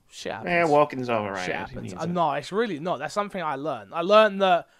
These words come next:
Speaker 1: like, tearing, uh, a ligament on your toe is, like, really important, and not being, and this is not the time. Don't worry about it. <laughs> Uh, remember, My Xbox and Me is our weekly Xbox podcast. You can get it early on patreon dot com slash M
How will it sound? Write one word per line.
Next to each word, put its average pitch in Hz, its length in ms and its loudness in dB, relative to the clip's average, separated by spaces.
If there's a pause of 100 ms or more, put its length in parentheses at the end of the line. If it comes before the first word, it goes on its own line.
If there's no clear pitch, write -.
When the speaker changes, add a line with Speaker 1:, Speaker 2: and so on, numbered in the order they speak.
(680)
Speaker 1:
like, 175 300 0
tearing, 233 520 0
uh, 165 380 -2
a 165 80 -6
ligament 165 380 -8
on 156 120 -10
your 143 120 -10
toe 104 420 -4 (180)
is, 180 200 -8
like, 151 340 -6
really 156 380 -4
important, 156 480 -8
and 160 120 -8
not 165 160 -4
being, 170 160 -6
and 135 200 -16
this 147 180 -10
is 101 100 -20
not 87 160 -20
the - 60 -20
time. 69 320 -18
Don't 107 160 -8
worry 73 160 -16
about 76 320 -16 (300)
it. - 180 -2
<laughs> - 20 -2
Uh, 226 360 10
remember, 240 320 4 (100)
My 208 180 0
Xbox 196 260 -8
and 185 100 -8
Me 180 160 -4
is 175 100 -4
our 175 140 -2
weekly 156 520 -8
Xbox 147 540 -6
podcast. 143 560 -4
You 147 60 -10
can 151 80 -8
get 151 180 -2
it 143 40 -2
early 147 180 -4
on 131 100 -10
patreon 175 500 -8
dot 139 200 -10
com 131 200 -6
slash - 280 -12 (100)
M 147 300 -10